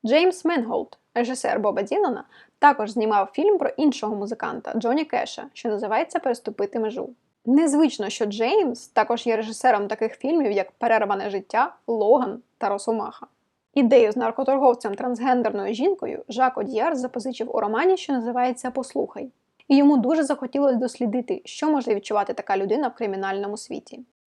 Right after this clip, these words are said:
Одіар, до речі, не вперше знімає фільм, мовою якої він не знає. Француженка Королі Фаржа стала єдиною режисеркою жінкою, яку номінували на Оскар. У Брейді Корбет фільм "Бруталіст" зайняв понад сім років підготовки і зйомок.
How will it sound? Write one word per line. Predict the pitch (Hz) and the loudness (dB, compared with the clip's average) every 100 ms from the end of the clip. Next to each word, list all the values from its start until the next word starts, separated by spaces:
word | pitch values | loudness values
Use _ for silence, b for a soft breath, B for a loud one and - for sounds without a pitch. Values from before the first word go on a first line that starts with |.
| _ | _
Одіар, | 254 233 269 381 | 2 4 4 6
до | 285 | 6
речі, | 247 226 | 4 2
не | 226 | -4
вперше | 285 - 226 - 196 | -4 -4 -4 -4 -6
знімає | 196 196 190 | -4 -4 -4
фільм, | 202 294 349 330 _ _ - | -4 -2 -2 -4 _ _ -4
мовою | 214 240 302 262 | 0 2 2 0
якої | 196 - 202 202 | -2 0 0 0
він | 196 196 | -2 -4
не | 196 | -6
знає. | - - - - _ _ _ | -8 -12 -16 -20 _ _ _
Француженка | - 285 285 302 214 196 190 | 0 2 4 4 2 -2 -6
Королі | - 240 226 196 | -2 0 2 0
Фаржа | 190 202 240 370 381 | -4 -4 -2 -2 -2
стала | - - 277 277 | -10 0 4 4
єдиною | 262 240 240 202 196 | 4 2 2 -2 -4
режисеркою | 214 220 311 330 262 | -6 -4 -4 -2 -4
жінкою, | 226 233 269 - - - - | -2 -2 -2 -4 -6 -10 -8
яку | 208 220 | -2 0
номінували | 208 196 190 196 269 | 0 -4 -2 -2 0
на | 262 - | -2 -6
Оскар. | - - - - _ _ _ _ | -12 -12 -14 -18 _ _ _ _
У | - | 2
Брейді | 247 247 202 202 | 4 4 2 -2
Корбет | - 311 370 330 330 - | 4 4 6 4 0 -6
фільм | - 247 | 0 0
"Бруталіст" | 220 220 247 311 349 - | 0 -4 -4 -4 -4 -4
зайняв | 233 240 240 226 | 0 2 2 2
понад | 226 214 190 | 0 -2 -6
сім | - - 202 | -12 -8 -6
років | 196 214 320 | -4 -4 -6
підготовки | 262 233 - 196 196 233 | -6 -8 -6 -6 -6 -8
і | - 214 | -8 -8
зйомок. | - 69 - | -8 -10 -14